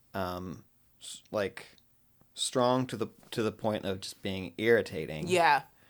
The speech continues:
Speaker 1: Um, there's, there's, like, there, there's a gradient when you look at, like, the examples we're given through, like, television and
Speaker 2: Mm-hmm.
Speaker 1: movies. There's, there's many more examples of people who don't fit into, like, a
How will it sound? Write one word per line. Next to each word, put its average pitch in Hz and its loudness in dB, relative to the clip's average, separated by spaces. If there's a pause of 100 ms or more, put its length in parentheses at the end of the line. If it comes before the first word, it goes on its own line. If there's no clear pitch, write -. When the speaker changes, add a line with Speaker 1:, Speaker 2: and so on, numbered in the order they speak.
(280)
Speaker 1:
Um, 90 -4 (420)
there's, 123 2
there's, 135 0
like, 120 2
there, 127 2 (100)
there's 123 2
a 117 0
gradient 113 -2
when 107 -6
you 107 -4
look 110 -4
at, - -6
like, 92 -8 (440)
the 113 -6
examples 117 -2
we're 104 -4
given 101 -6
through, 95 -8
like, - -10 (420)
television 95 -4
and 85 -8
Speaker 2:
Mm-hmm. 101 -4
Speaker 1:
movies. 95 -6
There's, 95 -8
there's 110 -8
many 135 0
more 120 2
examples 107 -6
of 98 -10
people 107 -8
who 104 -8
don't 101 -8
fit 101 -4
into, 98 -8
like, 90 -8
a 87 -6